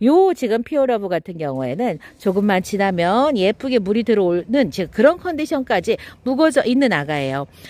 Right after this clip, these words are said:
그래서 여러분들이 간혹 가다가 "뭐 요거 아픈 거 아니야?" 라고 착각을 하시-, 하시는 그런 색감을 갖고 있는데 요 얘기는 아니에요, 여러분. 생장점 주변부터, 생장점 주변부터 비누를 깎아 놓은 것 같은 그런 예쁜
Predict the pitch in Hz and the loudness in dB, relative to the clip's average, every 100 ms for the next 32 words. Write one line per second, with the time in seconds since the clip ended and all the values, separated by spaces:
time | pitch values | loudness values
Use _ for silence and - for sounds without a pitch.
0 | - - 247 226 294 339 339 311 240 233 | -8 2 4 4 2 -2 -6 -6 -6 -2
1 | 254 392 - 330 262 220 214 165 208 349 | 0 -2 -2 -2 -2 -2 -2 -2 -2 0
2 | 269 214 208 - - 165 - 381 427 294 | 2 2 -2 -6 -12 -10 -8 -2 0 2
3 | 220 262 330 214 196 233 359 359 370 320 | 2 2 0 -2 -2 -2 -4 -2 -2 0
4 | 302 240 190 - - 220 - 196 214 190 | 0 -2 -4 -12 -4 -4 -2 0 0 0
5 | - - - 254 330 349 381 277 262 220 | -4 -18 2 4 6 2 0 0 0 -2
6 | 156 196 175 139 165 214 - - 196 220 | -4 -4 -4 -4 -4 -6 -8 -8 0 2
7 | 208 202 175 131 156 160 143 131 113 117 | 2 0 -2 -4 -4 -4 -2 -2 -4 -4
8 | 160 302 - - - 339 311 302 285 277 | -6 -6 -12 -20 -2 0 2 0 0 2
9 | 269 254 - 208 220 233 180 - 277 240 | 2 0 -4 0 2 2 -2 -4 -4 -4
10 | - - - 185 175 165 170 160 160 170 | -8 -18 -6 -4 -2 -4 -2 -2 -2 -2
11 | 175 175 - 180 226 214 190 214 247 233 | 0 -2 0 0 2 0 2 2 2 0
12 | 214 208 220 226 233 214 220 285 185 - | 0 -2 0 0 0 0 0 0 0 -2
13 | 208 160 170 254 - 294 | 0 0 2 2 2 -4